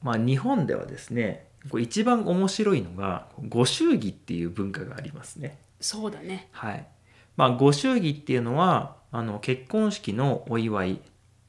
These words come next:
Speaker 1: に、まあ、お金をお渡しするという意味です。まあ、簡単に言えばなんですね。で、結婚式といえば、まあ、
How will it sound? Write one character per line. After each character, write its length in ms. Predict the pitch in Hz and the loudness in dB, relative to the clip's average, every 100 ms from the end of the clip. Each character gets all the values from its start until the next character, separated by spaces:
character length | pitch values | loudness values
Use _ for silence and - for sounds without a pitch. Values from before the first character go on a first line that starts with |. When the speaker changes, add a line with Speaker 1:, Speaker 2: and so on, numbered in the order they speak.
| - | -2
Speaker 1:
に、 400 | 165 156 95 - _ _ _ | 2 2 0 -10 _ _ _
ま 120 | 98 | -4
あ、 40 | - | -4
お 80 | |
金 320 | - 202 202 185 | 4 4 4 2
を 200 | 170 165 | 0 0
お 0 | |
渡 200 | 143 104 | -2 -2
し 100 | - | -4
す 120 | 101 | -6
る 80 | - | -6
と 100 | - - _ - _ _ | -10 -20 _ -20 _ _
い 120 | - 101 | -2 0
う 20 | |
意 120 | 95 | 2
味 180 | 90 - - _ _ _ - | 0 -6 -16 _ _ _ -8
で 80 | 92 | -8
す。 220 | - - | -8 -8
ま 80 | 107 | -6
あ、 40 | |
簡 200 | - 135 | 2 2
単 240 | 139 123 104 | 4 0 0
に 140 | 104 | -4
言 80 | 98 | -4
え 20 | |
ば 80 | - - _ _ _ _ _ - - | -6 -16 _ _ _ _ _ -18 -12
な 100 | 190 | -10
ん 60 | |
で 80 | 156 | -10
す 100 | - | -6
ね。 240 | 185 240 - _ _ _ _ _ - | -6 -6 -16 _ _ _ _ _ -4
で、 420 | 185 208 143 - - - - | 4 6 4 -4 -20 -20 -4
結 220 | 175 170 | -2 -2
婚 260 | - 208 185 | 0 0 0
式 140 | - | -4
と 120 | - | -2
い 140 | 113 113 | 0 0
え 60 | |
ば、 440 | 113 165 120 90 - - | 4 6 6 2 -8 -10
ま 320 | 139 120 - | -4 -4 -4
あ、 60 | - | -16